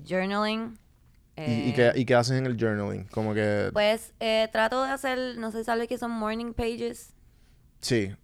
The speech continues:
Speaker 1: Trato de hacer morning pages, lo que pasa es que ahora mismo
Speaker 2: Eso
Speaker 1: estoy
Speaker 2: es como
Speaker 1: en un
Speaker 2: que
Speaker 1: stop.
Speaker 2: venting ahí,
Speaker 1: It's
Speaker 2: o es más como que, ah,
Speaker 1: es
Speaker 2: déjame ver con qué estoy agradecido, o, porque sé que hay varias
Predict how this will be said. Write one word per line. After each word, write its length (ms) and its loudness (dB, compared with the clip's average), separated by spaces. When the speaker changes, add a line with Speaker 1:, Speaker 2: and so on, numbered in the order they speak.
Speaker 1:
Trato 260 0
de 80 4
hacer 180 -4
morning 360 -4
pages, 420 -2
lo 80 -2
que 120 0
pasa 200 -2
es 40 -10
que 100 -2
ahora 140 2
mismo 200 -4
Speaker 2:
Eso 160 2
Speaker 1:
estoy 40 4
Speaker 2:
es 40 0
como 60 6
Speaker 1:
en 60 6
un 60 8
Speaker 2:
que 60 8
Speaker 1:
stop. 160 6
Speaker 2:
venting 640 2
ahí, 560 2
Speaker 1:
It's 300 -2
Speaker 2:
o 180 2
es 140 2
más 200 -2
como 200 0
que, 60 4
ah, 60 8
Speaker 1:
es 80 6
Speaker 2:
déjame 180 0
ver 180 -2
con 160 -4
qué 80 -6
estoy 200 0
agradecido, 840 4
o, 420 -6
porque 260 2
sé 180 4
que 60 6
hay 60 6
varias 640 8